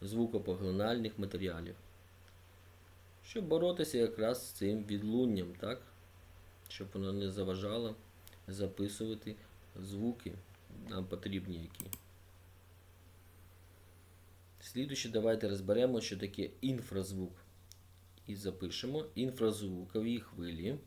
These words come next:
Інфразвукові хвилі — це звукові хвилі, частота яких менше за двадцять герц. Інфразвукові хвилі, пишемо, це звукові хвилі,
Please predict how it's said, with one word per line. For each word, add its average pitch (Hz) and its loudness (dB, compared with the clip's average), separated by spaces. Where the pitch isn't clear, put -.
Інфразвукові 101 -2
хвилі — 90 -4
це 110 0
звукові 104 2
хвилі, 85 -4
частота 120 2
яких 117 2
менше 139 2
за 110 2
двадцять 101 -2
герц. 98 -4
Інфразвукові 104 0
хвилі, 92 -2
пишемо, 139 -4
це 113 4
звукові 101 0
хвилі, 92 -2